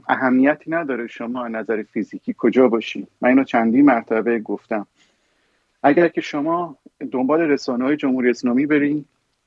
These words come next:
و گوش به تحلیلاشون بدین، نه خبرها. خبرها که در وبسایت‌ها میذارن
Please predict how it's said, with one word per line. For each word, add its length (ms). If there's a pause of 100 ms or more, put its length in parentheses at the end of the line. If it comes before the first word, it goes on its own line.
(680)
و 280 (720)
گوش 240
به 100
تحلیلاشون 720
بدین، 320
نه 160
خبرها. 540 (200)
خبرها 380
که 120
در 140
وبسایت‌ها 600
میذارن 500